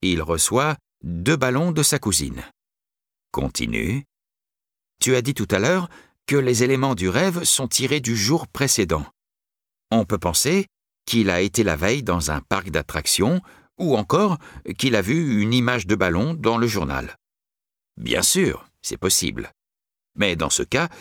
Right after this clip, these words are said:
il aurait suffi du mot « ballon » ou de quelque chose qui fasse penser à des ballons. Maintenant, il faut mettre au jour le contenu latent du rêve, c'est-à-dire son sens profond.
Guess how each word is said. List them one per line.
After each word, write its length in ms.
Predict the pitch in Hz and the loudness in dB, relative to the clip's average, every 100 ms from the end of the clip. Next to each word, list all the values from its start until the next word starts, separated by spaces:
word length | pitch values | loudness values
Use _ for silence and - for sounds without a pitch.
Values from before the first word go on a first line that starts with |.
| - | -4
il 160 | 101 92 | 2 2
aurait 160 | 76 | 2
suffi 320 | - 76 - 135 | 0 -2 -4 -2
du 140 | 82 | 0
mot « 260 | 80 90 - | 2 2 0
ballon » 440 | 76 98 113 165 117 _ - | -4 -2 0 -2 -6 _ -8
ou 160 | 90 64 | -6 -4
de 120 | 62 | -6
quelque 340 | - 78 80 | -4 -2 -2
chose 400 | 69 - 135 110 80 - - | -2 2 2 0 -6 -14 -12
qui 160 | - 80 | -6 -4
fasse 240 | 85 80 | -2 -2
penser 480 | - 98 90 - 147 | 0 -2 0 2 2
à 80 | 87 | 0
des 120 | 82 | 0
ballons. 340 | 73 117 143 - _ _ _ _ _ _ _ _ _ _ _ _ | 0 0 0 -4 _ _ _ _ _ _ _ _ _ _ _ _
Maintenant, 460 | 139 139 - 190 190 - _ - | -2 0 2 0 0 -4 _ -2
il 160 | 147 | -2
faut 180 | 123 139 | 2 2
mettre 220 | 131 127 | 2 2
au 60 | 104 | 0
jour 260 | 98 190 156 | 4 4 4
le 180 | 123 | 4
contenu 680 | - - 170 160 156 139 139 | 2 0 0 2 2 4 4
latent 520 | 123 131 - 147 127 82 | 4 2 0 -2 -2 -4
du 140 | 85 | -2
rêve, 360 | 76 82 80 82 - - | 0 0 -2 -6 -14 -4
c'est-à-dire 480 | 117 - 95 160 - | -2 0 0 0 0
son 140 | 113 | 0
sens 280 | - 123 - | 0 0 0
profond. 420 | - 156 - 123 | 0 0 0 -2